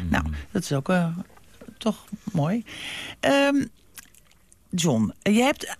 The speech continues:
Speaker 2: een aantal boeken meegenomen. Kijk, eh, het is natuurlijk heel, heel leuk, iedereen die belt en advies vraagt.
Speaker 1: Ja.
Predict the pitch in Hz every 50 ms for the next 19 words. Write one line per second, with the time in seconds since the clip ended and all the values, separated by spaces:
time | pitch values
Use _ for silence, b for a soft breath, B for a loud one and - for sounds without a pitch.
0 | _ - 226 220 - - 233 - 220 190 202 247 - 214 185 208 202 165 139 -
1 | 135 123 113 104 110 - - - - 175 165 - - 170 160 104 78 73 87 87
2 | 95 170 165 180 175 190 175 185 196 180 185 185 190 - - 175 196 202 190 190
3 | 196 240 - - - 208 190 196 196 190 185 170 - 170 165 180 156 185 185 196
4 | 220 - - 185 180 175 180 170 - - 240 233 - - 196 196 196 214 B